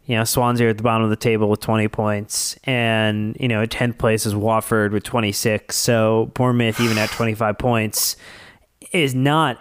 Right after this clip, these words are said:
anywhere near the realm of safety right now, especially with Swansea returning to form a little bit, West Brom trying to find ways to beat Liverpool in, in cup competition here. Uh,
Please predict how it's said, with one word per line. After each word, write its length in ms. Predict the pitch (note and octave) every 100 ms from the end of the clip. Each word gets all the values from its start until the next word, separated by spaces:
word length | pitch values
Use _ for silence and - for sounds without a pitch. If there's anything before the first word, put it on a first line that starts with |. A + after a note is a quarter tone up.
| -
anywhere 520 | - F3+ G3 E3+ C#3 B2+
near 580 | B2+ A#2+ G#2+ G2+ G#2 - _ _
the 100 | A#2+
realm 340 | A2 A#2+ A#2 A2
of 140 | G#2
safety 400 | - A2 A2 A2+
right 220 | G2+ F#2+
now, 260 | G2 F#2+ F#2
especially 540 | - B2 A2+ - A2
with 220 | G#2+ G2+ -
Swansea 500 | - - B2+ A#2+ A#2
returning 380 | A2 G#2+ A#2 A2
to 60 | G#2
form 280 | - A2 G#2+
a 20 |
little 200 | A2 A2
bit, 340 | A2 A2+ G#2+
West 240 | G#2+ A2+ -
Brom 380 | A2+ A2 A2
trying 200 | G#2+ G#2+
to 180 | G#2+ G2+ -
find 260 | A2 G#2
ways 320 | G#2+ G#2+ G#2
to 200 | - G2 F#2 - - - -
beat 160 | B2 A#2+
Liverpool 580 | A#2+ A#2 - A#2+ A2+ A2
in, 160 | G#2+
in 120 | G#2+
cup 240 | G#2+ A#2+ A2+
competition 640 | B2 A2+ A#2+ A#2 A2 A2+
here. 480 | G#2 G#2+ G#2+ G#2+ G#2 - - - -
Uh, 120 | -